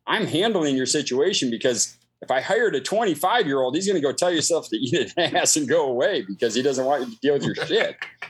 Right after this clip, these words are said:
So I don't want that. I wanna make sure that my customers all understand that we're here for the little guys. We're,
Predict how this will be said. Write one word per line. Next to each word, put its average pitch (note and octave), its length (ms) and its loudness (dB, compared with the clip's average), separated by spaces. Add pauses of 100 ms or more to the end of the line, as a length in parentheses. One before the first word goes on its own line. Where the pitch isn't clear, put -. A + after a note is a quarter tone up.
So A2+ 480 0 (220)
I C3+ 100 0
don't G#3 180 2
want D#3 240 0
that. G2+ 160 0
I B2+ 80 4
wanna E3 200 2
make C#3+ 220 0
sure C#3+ 180 0
that A#2+ 160 0
my A#2 120 -2
customers A#2+ 400 0
all B2 220 2
understand A2+ 460 -2
that G2 160 0 (360)
we're D#3+ 160 -2
here G#3 240 2
for D#3 120 -4
the B2 120 0
little C3 320 2
guys. F#2 360 -2
We're, C3 280 0